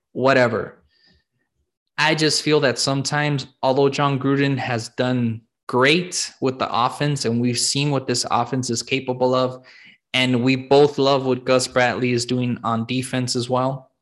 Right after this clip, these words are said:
The defense has come a long way. That's my part of frustration on sometimes the offensive play call selections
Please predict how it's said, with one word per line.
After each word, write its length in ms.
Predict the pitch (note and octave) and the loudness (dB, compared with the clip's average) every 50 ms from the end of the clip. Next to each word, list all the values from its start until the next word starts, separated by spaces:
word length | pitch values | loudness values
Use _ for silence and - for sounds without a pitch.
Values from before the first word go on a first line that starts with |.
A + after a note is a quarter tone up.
| _ _ | _ _
The 80 | B2+ B2 | -8 -4
defense 360 | B2 - B2 B2+ - C3+ B2 | -2 0 0 0 -2 -2 -4
has 100 | B2 A#2 | -4 -6
come 180 | - - C3+ A#2+ | -4 -2 0 0
a 60 | A#2+ | 2
long 200 | A#2 A2+ A2 A2 | 2 2 2 0
way. 360 | A2+ A2+ A#2+ C3 C#3+ C#3+ - _ _ _ _ _ _ _ _ _ _ _ _ _ _ _ _ _ _ _ _ _ _ _ _ _ - | 0 -2 -2 -2 -4 -6 -10 _ _ _ _ _ _ _ _ _ _ _ _ _ _ _ _ _ _ _ _ _ _ _ _ _ -2
That's 320 | B2+ C3 C3 C3+ - - | 2 2 4 2 2 0
my 160 | - D3 C#3+ B2+ | 0 0 0 0
part 340 | B2+ - - C3 C3 - | 0 2 4 4 4 4
of 160 | - A#2+ A#2 - | 2 -2 -4 0
frustration 920 | - B2+ B2 - - - - B2+ B2+ B2 - - A#2 G#2+ A2 G#2+ G#2+ - _ _ _ _ _ _ _ _ _ _ _ - | 0 0 0 0 -2 0 0 2 2 2 0 -2 -2 -4 -6 -6 -10 -14 _ _ _ _ _ _ _ _ _ _ _ -4
on 120 | A#2 A#2+ | -2 -2
sometimes 520 | A#2 - C#3 C3 C3 - D#3+ D#3 D#3 C#3+ | 0 0 0 0 0 0 0 0 0 -2
the 120 | - - - - | -2 -4 -2 0
offensive 680 | G#2+ B2 B2+ - - D3+ C#3+ C#3 - B2+ A#2+ - - | 2 2 0 0 -2 -2 -2 0 0 -2 -2 -2 -6
play 220 | - - C3 C3 C3 | -2 0 2 2 2
call 240 | C3 - C#3+ C3+ | 2 2 2 2
selections 1040 | A#2+ - - - A#2 A2+ A#2+ B2+ C3 C3 - - F#3 G3+ A3 A#3+ A3+ - - - _ | 2 0 0 0 0 2 2 0 0 0 0 2 4 6 6 4 4 0 -4 -8 _